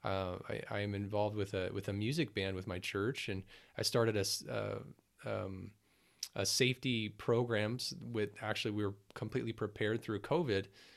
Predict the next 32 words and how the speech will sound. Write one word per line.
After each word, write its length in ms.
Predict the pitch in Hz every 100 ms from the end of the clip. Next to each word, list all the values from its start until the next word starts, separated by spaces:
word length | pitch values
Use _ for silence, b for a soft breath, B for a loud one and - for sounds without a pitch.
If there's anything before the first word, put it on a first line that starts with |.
| b b b
Um, 300 | 110 95 95
it 160 | - 110
wasn't 280 | 123 120 110
intentional, 580 | 101 - 202 - 107 107
but 240 | 107 -
when 140 | 104
a, 40 | 101 101
a 80 | 113
guy 220 | 110 117
actually 320 | 110 104 98
coded 380 | 95 139 147 120
in 120 | 101
church 340 | 92 175 240 -
once, 400 | 101 110 - - - - _ _ _ -
and 400 | 117 110 101 98 - -
<clears throat> 220 | - 156
so 180 | 135 131
I 80 | 120
de-, 160 | 113 - 131
we 100 | 120
decided 360 | 110 - 139 123
after 220 | 117 120
that, 180 | 120 135
well, 300 | 180 190 175
we 80 | 135
probably 340 | - 240 226
should 240 | - 123
get 200 | 117 160
some, 260 | - 143 135 -
and, 240 | 123 107 107 - _ _ _
and, 180 | 107 104
uh, 220 | 104 104